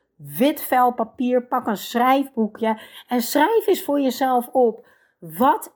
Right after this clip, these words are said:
is het probleem eigenlijk? Hè, is het dat je druk bent, dat je geen tijd hebt, dat je in een andere situatie bent met ander eten, andere mensen? En schrijf dan voor jezelf op,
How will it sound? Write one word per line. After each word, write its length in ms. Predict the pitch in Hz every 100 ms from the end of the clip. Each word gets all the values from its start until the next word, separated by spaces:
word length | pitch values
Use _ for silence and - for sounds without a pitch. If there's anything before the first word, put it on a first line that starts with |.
| _
is 320 | 277 311 -
het 400 | - 226 254 262 -
probleem 680 | 254 247 214 240 339 254
eigenlijk? 840 | 214 165 160 170 - 170 160 165 _ _ _ _ - _ _ _ _
Hè, 200 | 233 311
is 160 | 214 -
het 100 | 160
dat 160 | 165
je 120 | 170
druk 300 | 160 202 233
bent, 300 | 233 208 202
dat 120 | 202 -
je 60 |
geen 200 | - 160 -
tijd 340 | 202 196 196
hebt, 320 | 190 185 185
dat 120 | 165
je 60 | 185
in 100 | 170
een 120 | 170
andere 420 | 180 180 180 185 - - _
situatie 720 | - 202 214 208 214 220 226
bent 180 | 202 190
met 160 | 175
ander 320 | - 190 185 190
eten, 480 | 220 220 220 -
andere 340 | - 185 175 175
mensen? 760 | 185 208 220 214 226 214 214 - _ -
En 100 | 220
schrijf 280 | - 262 254
dan 260 | 262 302 381
voor 140 | 381
jezelf 520 | 311 233 240 226 220 -
op, 520 | 269 254 202 233